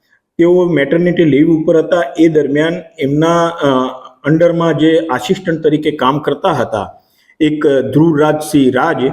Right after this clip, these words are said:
અને બીજા વિપુલભાઈ આનંદભાઈ સોલંકી,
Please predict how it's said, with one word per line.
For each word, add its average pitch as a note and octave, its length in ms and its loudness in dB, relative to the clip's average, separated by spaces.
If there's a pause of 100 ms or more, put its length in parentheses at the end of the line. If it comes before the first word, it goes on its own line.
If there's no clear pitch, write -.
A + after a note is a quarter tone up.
(540)
અને C#3+ 180 2
બીજા D3 640 0
વિપુલભાઈ D3+ 560 2
આનંદભાઈ C#3+ 480 0
સોલંકી, B2 600 -2